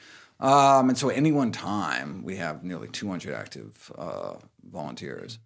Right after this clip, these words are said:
Speaker 2: And so, I mean, we can just, we can just churn through so much and,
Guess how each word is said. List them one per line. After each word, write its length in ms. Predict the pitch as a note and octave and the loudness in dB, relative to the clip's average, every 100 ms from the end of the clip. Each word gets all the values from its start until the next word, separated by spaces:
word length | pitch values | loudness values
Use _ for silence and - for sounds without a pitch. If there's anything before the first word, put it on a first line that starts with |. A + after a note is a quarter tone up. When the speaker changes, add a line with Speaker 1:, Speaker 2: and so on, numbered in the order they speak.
| _ _ - | _ _ -2
Speaker 2:
And 240 | C3+ C3 | 0 2
so, 260 | - C#3+ A#2+ | 4 4 4
I 60 | |
mean, 220 | C3 B2+ | 2 2
we 100 | A#2 | 0
can 160 | A#2+ B2+ | 0 -2
just, 320 | B2 A#2+ - | 0 -2 -4
we 140 | A#2+ A2+ | -4 -4
can 100 | A2 | -4
just 220 | G2 - | -6 -8
churn 480 | - - A2 C3 A2+ | -8 -6 -4 -2 -2
through 180 | B2 G#2+ | -4 -4
so 180 | - C#3 | -4 0
much 400 | D3+ D#3+ D#3 - | 0 0 -2 -8
and, 480 | A#2+ B2 A#2 A2+ A2+ | -4 0 0 -2 -6